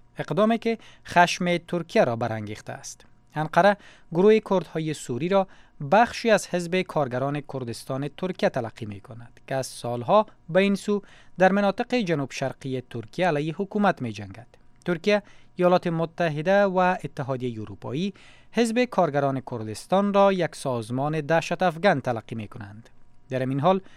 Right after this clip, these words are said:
شورشیان سوری روز جمعه اعلام کردند که برای انجام یک عملیات نظامی مشترک با اردوی ترکیه علیه جنگجویان کردی در شمال غرب سوریه آمادگی می‌گیرند.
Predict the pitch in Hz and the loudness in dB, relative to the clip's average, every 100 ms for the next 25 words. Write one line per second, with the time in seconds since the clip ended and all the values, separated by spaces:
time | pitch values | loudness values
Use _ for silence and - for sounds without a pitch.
0 | - - - 196 196 - 202 196 - 196 | -20 -20 -2 2 2 2 2 2 -2 -2
1 | 185 226 226 190 170 123 131 120 127 196 | 0 0 0 0 0 -2 -2 -2 0 0
2 | 190 180 185 185 185 - 165 175 208 220 | 0 2 4 2 0 -4 0 0 2 0
3 | 220 - - - 165 175 170 220 240 247 | -2 -8 -20 -2 2 2 4 2 4 2
4 | 180 147 135 156 - 180 160 127 127 123 | 2 2 0 -2 -2 -4 -4 -4 -4 -4
5 | 120 113 107 - - 156 208 - - _ | -4 -6 -8 -10 -2 0 0 -2 -20 _
6 | - 151 147 127 120 113 - 107 - 196 | -2 4 4 2 -4 -6 -10 -12 0 2
7 | 208 208 202 160 175 165 160 160 156 - | 4 2 0 0 -2 -2 -2 -2 -4 -6
8 | 143 147 160 - - _ - 139 131 135 | -6 -4 -4 -6 -20 _ -2 -2 -2 -4
9 | 127 131 - 127 - 110 117 147 - - | -4 0 0 -2 -6 -6 -4 -4 -6 -10
10 | - 156 165 175 165 120 101 98 98 - | -4 0 2 0 0 -4 -6 -14 -16 -20